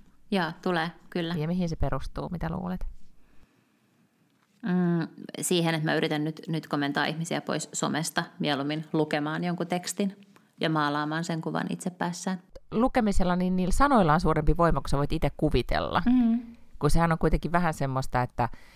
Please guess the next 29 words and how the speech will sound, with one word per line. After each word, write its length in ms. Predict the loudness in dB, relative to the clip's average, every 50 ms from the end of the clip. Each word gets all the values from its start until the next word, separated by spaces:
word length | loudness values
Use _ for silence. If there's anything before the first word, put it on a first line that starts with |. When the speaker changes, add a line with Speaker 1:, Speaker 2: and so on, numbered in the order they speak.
| -20 -14 -4
Speaker 2:
että 220 | -2 -2 -2 -2 -6 -20 -16 -10 -6
sulla 160 | 0 2 2
on 80 | 2
teksti 480 | 4 4 4 4 2 0 0 0 -2 -2 0
alla, 260 | 0 2 2 4 2
että 180 | 2 2 0 -4 -4 -4 0 2
tämä 260 | 4 4 6 4 4
video 280 | 4 4 4 4 4 4
alkaa 300 | 2 2 2 0 0 0
itkettää, 640 | 0 0 2 2 2 2 0 -4 -4 -2 0 0 0 -2 -4
kun 240 | -4 -4 -2 -2 -2
siinä 240 | -2 -4 -4 -4 -6 -4
käy 220 | -2 -2 -2 -2
näin. 400 | -2 -2 -4 -4 -4 -6 -6 -8 -8 -8 -6
Ja 100 | -4 -4
sit 180 | -4 -4 -4
sä 100 | -6 -6
katot 300 | -4 -6 -6 -6 -8 -10
sen, 140 | -10 -10 -8 -6
että 140 | -4 -4 -4
silleen, 200 | -2 -2 -4 -2
totta, 360 | -2 -4 -4 0 2 2 2 2
vähän 280 | 2 0 0 0 0 0
itkettää, 520 | 2 2 2 2 2 -4 -4 -6 -6 -4 -2 -2 0 2
mutta 160 | 2 2 2
Speaker 1:
Mm. 60 | 2
Speaker 2:
ei 100 | 0 0
paljon. 440 | -2 -2 -2 -4 -4 -4 -6 -8 -8 -8 -10 -14 -16 -18 -18 -16 -12
Mm. 240 | -12 -10 -10 -12 -14